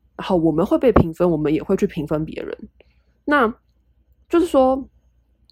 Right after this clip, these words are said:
你怎么样去动你的这个评分，就是变得一件很重要的事情，因为大家都只会看那些评分说话。那我觉得那个评分放到现代，就可以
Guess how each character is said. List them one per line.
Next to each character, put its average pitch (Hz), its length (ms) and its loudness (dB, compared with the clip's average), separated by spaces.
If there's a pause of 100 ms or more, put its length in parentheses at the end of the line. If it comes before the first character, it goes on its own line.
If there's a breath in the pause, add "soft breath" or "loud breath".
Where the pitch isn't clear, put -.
(200)
你 226 180 6
怎 240 160 4
么 110 120 -4
样 175 200 0
去 165 400 -2 (680 soft breath)
动 175 200 4
你 143 60 -4
的 147 100 -2
这 156 120 -2
个 170 100 4
评 156 240 -6
分， 170 380 0
就 208 160 6
是 - 180 -12 (220)
变 190 180 4
得 165 80 2
一 160 80 -2
件 202 100 2
很 180 200 -4
重 160 180 0
要 160 100 0
的 135 80 -4
事 - 200 -10
情， - 160 -12
因 214 80 -2
为 233 100 4
大 208 180 2
家 185 160 0
都 175 180 0
只 - 200 -6
会 170 180 2
看 160 240 -2
那 156 140 0
些 160 140 -2
评 - 280 -8
分 151 200 -2
说 123 280 -6
话。 - 240 -6 (240 loud breath)
那 - 80 0
我 190 80 8
觉 185 120 6
得 220 60 6
那 262 100 0
个 214 100 4
评 170 260 -2
分 175 220 0
放 190 180 0
到 170 140 4
现 165 260 0
代， 156 220 0
就 170 100 -2
可 165 200 -2
以 160 280 -4